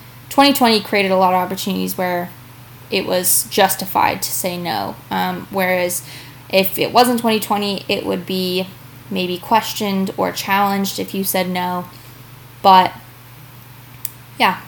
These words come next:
creating boundaries in your life and naming your limits and listening to your gut and your feelings and being direct and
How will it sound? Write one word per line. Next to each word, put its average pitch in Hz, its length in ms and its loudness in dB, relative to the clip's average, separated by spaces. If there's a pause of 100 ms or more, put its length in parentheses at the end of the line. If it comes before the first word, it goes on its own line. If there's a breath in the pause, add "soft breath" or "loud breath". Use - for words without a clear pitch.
(120)
creating 233 380 2
boundaries 208 440 2
in 170 100 -4
your 170 140 -6
life 170 320 -4 (420 loud breath)
and 190 360 2 (300 loud breath)
naming 240 360 6
your 226 120 4
limits 220 480 0
and 190 280 -2
listening 226 400 0
to 233 140 -6
your 214 120 0
gut 196 320 2
and 202 140 -4
your 190 100 -4
feelings 190 560 -4
and 180 180 -6
being 220 260 2
direct 185 460 -2
and 180 220 -6